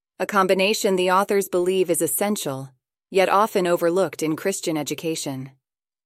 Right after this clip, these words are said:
The book accentuates the evolution of adult education as a distinct and important field over the last fifty years,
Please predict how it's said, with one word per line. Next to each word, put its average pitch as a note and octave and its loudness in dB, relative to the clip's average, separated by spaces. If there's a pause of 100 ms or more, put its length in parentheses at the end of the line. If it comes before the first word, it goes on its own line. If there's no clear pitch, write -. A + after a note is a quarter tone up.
(300)
The G#3 0
book A#3+ 2
accentuates A#3 0
the E3+ 4
evolution F3 2
of D3 -2
adult E3 0
education F3+ -2
as F3 -2
a F#3 4
distinct A#3+ -2
and F3+ 0
important F#3+ -2
field F3 0
over F3 0
the E3+ 0
last F#3 0
fifty F3 -2
years, E3 -2